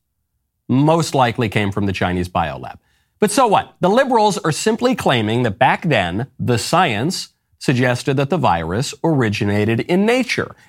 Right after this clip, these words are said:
And now, they say, the science has developed and shown that it likely began in the lab. No big deal. That's how science is supposed to work, right?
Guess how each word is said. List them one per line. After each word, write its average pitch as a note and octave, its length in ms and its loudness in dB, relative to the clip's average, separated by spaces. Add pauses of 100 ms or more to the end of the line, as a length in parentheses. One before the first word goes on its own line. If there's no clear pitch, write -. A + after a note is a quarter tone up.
(120)
And A#2+ 220 2
now, B2+ 480 2
they F#2+ 200 -2
say, F#2 460 -6 (220)
the G#2 200 0
science C#3 640 -2
has C#3 180 -2
developed A#2 720 -2 (360)
and G#3+ 100 0
shown G2 520 0
that F3 100 0
it - 80 -4
likely G2+ 640 -2
began F2+ 580 -4
in B2+ 100 -2
the E3+ 80 0
lab. F#3+ 380 0
No A2 160 -2
big C#3+ 240 -2
deal. G3 400 -4 (460)
That's F2 180 -2
how A#2 400 0
science C#3 420 0
is G3 140 -2
supposed B3+ 400 -2
to A3 80 0
work, E2+ 300 -2
right? G2 440 0